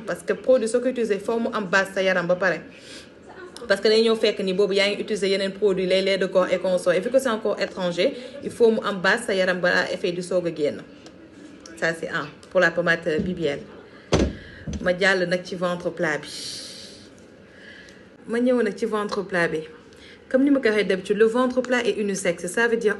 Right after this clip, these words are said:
homme comme femme peuvent l'utiliser. Ventre plat bi, góor ak jigéen yépp mën nañ ko utiliser.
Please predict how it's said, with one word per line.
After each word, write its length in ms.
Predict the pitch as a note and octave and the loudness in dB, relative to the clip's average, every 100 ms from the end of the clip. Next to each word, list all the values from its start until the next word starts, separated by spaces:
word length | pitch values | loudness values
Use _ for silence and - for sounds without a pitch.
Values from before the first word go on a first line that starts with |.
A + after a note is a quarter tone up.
| - | 0
homme 220 | B3+ B3+ | 0 2
comme 220 | B3 A3+ | 2 2
femme 320 | A3+ A3 G#3 | 0 -2 2
peuvent 220 | A3 F#3+ | 2 2
l'utiliser. 600 | F3 F#3+ F3 F3 E3+ A3 - - - - | 0 -4 -4 -2 0 0 -2 -14 -18 -6
Ventre 360 | F#3 B3+ B3+ | 0 0 0
plat 260 | A#3 A3 F#3+ | 0 0 0
bi, 100 | F3+ | -2
góor 280 | E3 B3 B3 | 4 6 6
ak 180 | G#3+ F3+ | 2 -4
jigéen 300 | F#3+ F#3+ F3 | -2 0 2
yépp 140 | A3+ A3 | 2 2
mën 140 | G#3+ | 0
nañ 140 | G#3 F#3+ | 0 0
ko 80 | G3+ | -2
utiliser. 580 | F#3 F#3+ E3+ D#3+ D3 | -2 -2 -2 0 -2